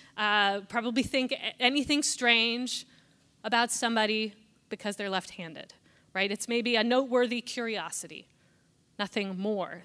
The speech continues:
Things began to change, really, particularly in the early twentieth century. So by now, we don't find this condition suspicious. <laughs> Bless you.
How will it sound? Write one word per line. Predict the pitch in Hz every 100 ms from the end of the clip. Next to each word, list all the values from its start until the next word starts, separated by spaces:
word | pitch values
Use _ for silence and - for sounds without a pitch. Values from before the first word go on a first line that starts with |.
| -
Things | 240 240 226
began | 214 240 226
to |
change, | - 277 254 233 208
really, | 262 269 247
particularly | 269 294 311 311 294 277
in | 247
the | 240
early | 247 240 247
twentieth | 240 247 226 208
century. | - 240 226 - 196 175
So | -
by | 208 220
now, | 240 233 226 - - - _
we | 254
don't | 277 269
find | - 277 285 269
this | 262 -
condition | - 330 370 370 349
suspicious. | - 381 - 381 415 - 190 - - - - _ _ _ _ _ _ 240
<laughs> | 240 202 _ _ -
Bless | 247 -
you. | -